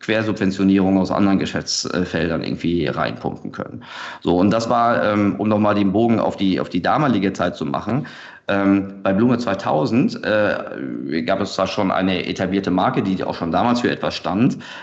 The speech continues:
aber die, der Reifegrad im reinen E-Commerce, weil dort ist halt die D N A schon etwas mehr, mehr, ähm,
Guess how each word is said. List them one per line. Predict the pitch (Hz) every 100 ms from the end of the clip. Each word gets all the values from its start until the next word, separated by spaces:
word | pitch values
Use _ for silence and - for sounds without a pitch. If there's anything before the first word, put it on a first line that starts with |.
| -
aber | 98 110 110 110 107 - -
die, | 101 98 98 95 - - - -
der | 87 87
Reifegrad | - - 135 104 110
im | - 95
reinen | 92 92 -
E-Commerce, | 185 160 110 95 -
weil | 90
dort | 98 113
ist | - 104
halt | 98
die | 98 98
D | 101 95
N | 92
A | 78 98 120
schon | 120 104 -
etwas | - 117 - 104 104
mehr, | 101 98 95 92 -
mehr, | 95 90 87 85 -
ähm, | 87 85 80 85 82